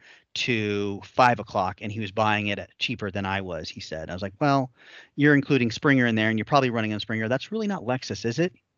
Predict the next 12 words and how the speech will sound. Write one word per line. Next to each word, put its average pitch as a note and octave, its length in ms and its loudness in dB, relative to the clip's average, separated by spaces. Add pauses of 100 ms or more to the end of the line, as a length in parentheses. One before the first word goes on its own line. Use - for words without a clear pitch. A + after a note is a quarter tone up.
(600)
And A2+ 100 -4
he, F#2+ 220 -6 (180)
uh, E2+ 1120 -2
um, D#2 220 -10 (100)
I, F#2+ 100 -4 (140)
uh, E2 640 -2 (360)
sure. - 340 -4 (500)
But C3 220 6 (760)
then D#3 140 6
I C3 140 4
said, A2+ 420 0
"But C3+ 160 2